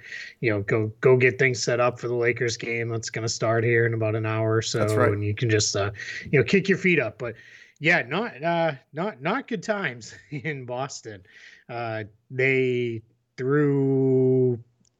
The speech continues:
Speaker 1: and let's call it twenty,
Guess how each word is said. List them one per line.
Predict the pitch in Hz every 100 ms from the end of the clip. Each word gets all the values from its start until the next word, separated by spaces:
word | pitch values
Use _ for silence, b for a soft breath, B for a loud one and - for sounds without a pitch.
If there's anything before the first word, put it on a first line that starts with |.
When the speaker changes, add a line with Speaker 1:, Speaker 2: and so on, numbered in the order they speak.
| _ -
Speaker 1:
and | 139
let's | 165 165
call | - - 190 170 170
it | 165 151 - - - b b b b b b
twenty, | - - 165 170 156 - 160 156 156 151 151 147 147 143